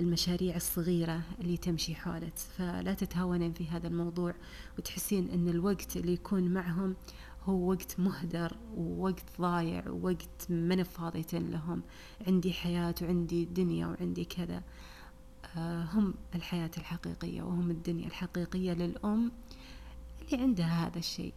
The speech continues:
في بعض الأمهات لا ترى أنه الحياة وكذا في أنها تكون موظفة وأنها تكون، آه، أشياء أخرى هي تراها، ولكن أنا أتكلم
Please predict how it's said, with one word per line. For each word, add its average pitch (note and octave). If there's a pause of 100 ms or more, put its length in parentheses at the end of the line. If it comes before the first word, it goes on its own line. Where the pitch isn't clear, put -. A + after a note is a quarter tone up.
في B3+
بعض F#3+
الأمهات F#3
لا D#4+
ترى G#3+
أنه F#3+
الحياة F#3 (120)
وكذا F3
في F#3 (440)
أنها F#3+
تكون F#3
موظفة E3+
وأنها E3+
تكون، F3 (540)
آه، - (260)
أشياء -
أخرى F3
هي F#3
تراها، F3
ولكن F#3 (180)
أنا F#3+
أتكلم F3+